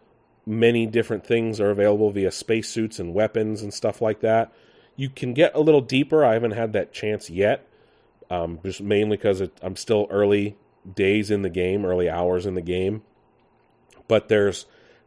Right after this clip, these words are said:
different, like, workbenches to work on weapons, on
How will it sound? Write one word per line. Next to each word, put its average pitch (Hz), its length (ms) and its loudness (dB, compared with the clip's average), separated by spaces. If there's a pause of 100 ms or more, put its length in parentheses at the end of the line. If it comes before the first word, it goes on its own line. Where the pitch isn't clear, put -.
different, 117 600 0
like, 92 220 -2
workbenches 117 720 0
to 107 100 2
work 98 220 2
on 90 160 -2
weapons, 120 500 2
on 87 300 -4